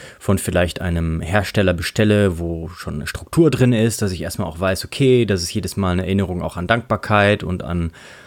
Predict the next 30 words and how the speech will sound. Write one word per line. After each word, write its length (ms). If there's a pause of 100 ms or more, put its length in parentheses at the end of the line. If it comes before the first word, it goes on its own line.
(220)
ähm, 460
Evaluation 840
von 180
mir 80
selber 500
und 220
auch 240
an, 440
ähm, 600
was 180
kann 180
ich 120
an 80
mir 80
selber 280
arbeiten 640
und 200
wie 60
sind 120
meine 160
Beziehungen 500
und 100
so 100
weiter. 240
Also 120
da 80
gibt's 160
ganz 180
viele 180
Möglichkeiten. 720